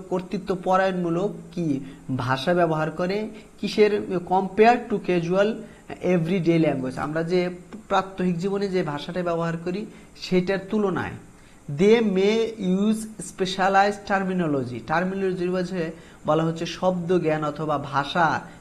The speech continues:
একটা বিজ্ঞান রয়েছে, সেটাকে বলা হয় যে নির্দিষ্ট কিছু টার্ম রয়েছে, বিশেষ কিছু টার্ম ব্যবহার করে। তারপর related to education, যেগুলো শিক্ষা এবং স্কুল অ্যাডমিনিস্ট্রেশন, সে-, স্কুলের প্র-, মানে প্রশাসন সম্পর্কিত। "Which may not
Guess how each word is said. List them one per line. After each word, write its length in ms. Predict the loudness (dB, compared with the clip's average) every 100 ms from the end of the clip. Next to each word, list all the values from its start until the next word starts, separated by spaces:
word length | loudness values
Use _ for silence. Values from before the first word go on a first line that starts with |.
| -8
একটা 300 | -6 0 0
বিজ্ঞান 440 | 0 -2 0 0
রয়েছে, 300 | 0 -2 -6
সেটাকে 360 | -4 -4 -4 -4
বলা 200 | -4 -4
হয় 120 | -4
যে 200 | -4 -4 -6 -18 -10
নির্দিষ্ট 520 | -4 0 0 0 -2 -2
কিছু 180 | -4 -4 2
টার্ম 340 | 4 4 2
রয়েছে, 460 | 0 0 0 -6 -8 -6
বিশেষ 340 | -4 -4 -4
কিছু 240 | -6 -6 0
টার্ম 260 | 0 0
ব্যবহার 360 | -4 -4 -4 -6
করে। 240 | -8 -10 -12 -18 -14 0
তারপর 240 | 0 2
related 480 | 0 4 4 4 0 0
to 60 | 0
education, 580 | 2 2 2 0 -2 -4
যেগুলো 280 | -4 -4
শিক্ষা 520 | -4 -4 -6 -4 -2 0
এবং 280 | 0 -4 -4
স্কুল 360 | -10 -6 -4 0
অ্যাডমিনিস্ট্রেশন, 720 | 0 0 -2 -4 -6 -8 -8 -10 -16 -20 -12
সে-, 380 | -8 -6 -6 -8
স্কুলের 380 | -4 0 0 0
প্র-, 280 | -2 -2 -2
মানে 180 | -4 -6
প্রশাসন 520 | -6 -6 -4 -6 -6
সম্পর্কিত। 560 | -6 -6 -6 -8 -8 -8
"Which 440 | -4 0 0 0
may 380 | -2 0 0 0
not 300 | 2 2